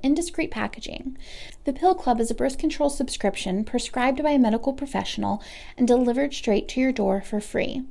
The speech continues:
The Pill Club carries over a hundred and twenty F D A approved brands. Most brands of birth control are free with insurance or Medicaid. Otherwise, prices start as low as seven dollars per month without insurance.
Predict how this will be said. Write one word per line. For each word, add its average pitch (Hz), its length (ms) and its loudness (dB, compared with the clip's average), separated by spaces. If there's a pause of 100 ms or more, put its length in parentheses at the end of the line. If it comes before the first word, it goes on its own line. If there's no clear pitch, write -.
(540)
The 262 80 0
Pill 294 180 4
Club 349 300 2
carries 240 380 4
over 214 200 2
a 214 80 2
hundred 262 340 -2
and 311 180 2
twenty 220 480 0
F - 200 -4
D 311 200 0
A 214 200 4
approved 214 580 0
brands. - 540 -2 (400)
Most 262 280 6
brands 294 280 2
of 294 100 -4
birth 240 220 4
control 226 340 4
are 214 160 2
free 285 400 2
with 233 160 4
insurance 214 460 2
or 214 80 0
Medicaid. 202 640 -2 (500)
Otherwise, 277 460 8
prices 247 340 4
start 214 220 2
as 254 160 0
low 190 180 6
as - 160 -4
seven 294 520 -4
dollars 220 420 2
per 214 280 -2
month 196 360 0
without 185 260 -2
insurance. - 760 -6